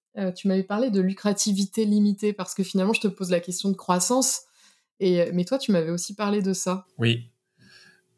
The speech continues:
Speaker 2: Alors, la lucrativité limitée, alors ça fait écho, moi, euh, à des, des questionnements personnels. C'est vrai que je, moi, je suis un passionné de, de questions d'équité, équité V S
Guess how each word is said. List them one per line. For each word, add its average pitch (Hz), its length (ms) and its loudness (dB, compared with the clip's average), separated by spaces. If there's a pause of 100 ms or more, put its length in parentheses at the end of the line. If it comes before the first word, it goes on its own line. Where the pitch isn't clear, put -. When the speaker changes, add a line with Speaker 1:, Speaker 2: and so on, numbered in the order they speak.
(140)
Speaker 2:
Alors, 107 220 4
la 113 100 4
lucrativité 127 640 0
limitée, 131 540 2
alors 120 180 2
ça 127 140 0
fait 123 200 0
écho, 131 360 0
moi, 123 420 2
euh, 107 120 -2 (340)
à 107 160 2
des, 113 300 0
des 120 120 -2
questionnements 127 480 0
personnels. 127 500 0
C'est 123 120 0
vrai 120 60 2
que 110 60 0
je, 113 100 0
moi, 117 160 0
je 117 80 0
suis 110 100 -6
un 107 60 -6
passionné 117 440 0
de, 110 140 -4
de - 640 -16
questions 117 340 0
d'équité, 135 1000 0 (420)
équité 117 520 0
V 110 140 0
S 113 340 2